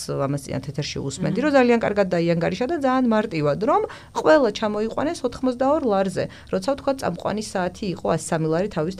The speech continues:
Speaker 1: ნამატიანად მენტორის იყო ბევრად მეტი და, მ, უფროსის იყო ცოტათი ნაკლები და ყველა ჩამოიყვანეს, ხო? რეალურად მინისტრი, ა, სიტყვებით გვეთამაშება. კი, ამბობს, რომ ყველა გავათანაბრეთ, მაგრამ ყველა გაათანაბრა სიტყვიერად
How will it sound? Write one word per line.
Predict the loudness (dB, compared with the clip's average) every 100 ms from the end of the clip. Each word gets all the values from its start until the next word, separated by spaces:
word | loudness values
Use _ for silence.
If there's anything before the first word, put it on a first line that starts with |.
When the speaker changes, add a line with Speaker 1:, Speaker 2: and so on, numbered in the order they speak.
| -2
Speaker 1:
ნამატიანად | 0 -2 -2 0 0 0
მენტორის | 0 -2 -4 -4
იყო | -4 -2
ბევრად | 2 2 2 2
მეტი | 0 0 -2
და, | 0 0 -2 -10
მ, | -4 -2
უფროსის | -2 -4 -6 -8
იყო | -6 -4
ცოტათი | -4 -4 -2 0
ნაკლები | 0 0 -2 0
და | 0
ყველა | 2 0
ჩამოიყვანეს, | 0 -4 -2 -4 -4 -6 0
ხო? | -2 -2 0
რეალურად | 6 8 8 6 4 4
მინისტრი, | 2 2 2 0 -2 -2 -2 -8
ა, | -6
სიტყვებით | -4 -2 0 0 0 -2
გვეთამაშება. | -4 -4 -4 -4 -6 -4 -6 -6
კი, | 0 2 4
ამბობს, | 4 4 0 -2 0
რომ | 2 2 -4
ყველა | 0 2 4
გავათანაბრეთ, | 4 0 0 -4 -6 -6 -4
მაგრამ | -4 -2 -2
ყველა | 0 0 0
გაათანაბრა | -2 -2 -2 -2 0 2 0 -2
სიტყვიერად | -2 -6 -4 -2 0 -2 -2 -6